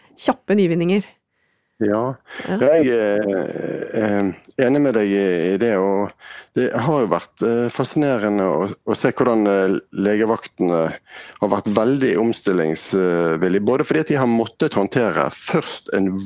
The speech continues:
Speaker 2: voldsom pågang rett etter at pandemien kom til Norge, hvor vi så en, eh, eksplosjon av henvendelser til,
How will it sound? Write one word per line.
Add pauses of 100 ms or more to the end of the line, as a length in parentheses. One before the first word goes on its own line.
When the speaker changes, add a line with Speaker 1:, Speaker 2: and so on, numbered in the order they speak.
(120)
Speaker 2:
voldsom
pågang (380)
rett
etter
at
pandemien
kom
til
Norge,
hvor
vi
så
en,
eh,
eksplosjon
av
henvendelser
til,